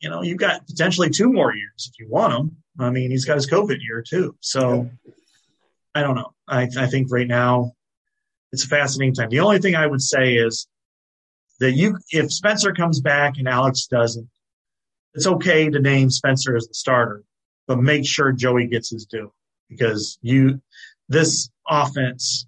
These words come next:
Speaker 1: needs something better going forward. It's just, you cannot have what has happened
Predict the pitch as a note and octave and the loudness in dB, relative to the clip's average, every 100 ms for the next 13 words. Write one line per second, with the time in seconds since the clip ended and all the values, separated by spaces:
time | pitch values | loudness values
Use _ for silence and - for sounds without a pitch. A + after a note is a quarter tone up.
0 | _ C3 C#3 C3 B2 - - _ _ _ | _ 0 2 2 0 -2 -6 _ _ _
1 | _ _ _ _ _ _ _ - - B2+ | _ _ _ _ _ _ _ -6 -2 -2
2 | B2 G#2+ - _ _ _ - B2 G#2 G2+ | -2 -8 -10 _ _ _ 0 0 0 -8
3 | A2 G#2 - - - - C3+ C3+ A2+ - | -12 -12 -12 -10 -10 -8 -6 -4 -4 -6
4 | _ - - - _ _ - D3 C#3 F#3 | _ -20 -20 -20 _ _ -4 -2 0 0
5 | E3 E3+ E3 - D3 C3 B2 A#2+ B2+ A#2 | 2 2 -2 -2 0 2 0 -2 0 0
6 | - - A#2+ A#2+ A#2 - | -2 -2 -2 -2 -10 -16